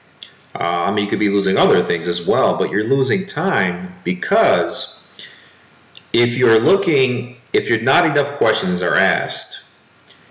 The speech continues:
and you're going through the process of actually just experiencing what's for you and what's not, then what's happening is, is that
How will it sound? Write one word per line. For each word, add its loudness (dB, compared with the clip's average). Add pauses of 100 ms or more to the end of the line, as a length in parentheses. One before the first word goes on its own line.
(280)
and 0
you're 2
going 2
through 0
the 2
process 0
of 0
actually -2
just -4 (300)
experiencing 0
what's 0
for 2
you -2
and -2
what's -2
not, -4 (1700)
then 2
what's 2
happening 0
is, 0
is -4
that 0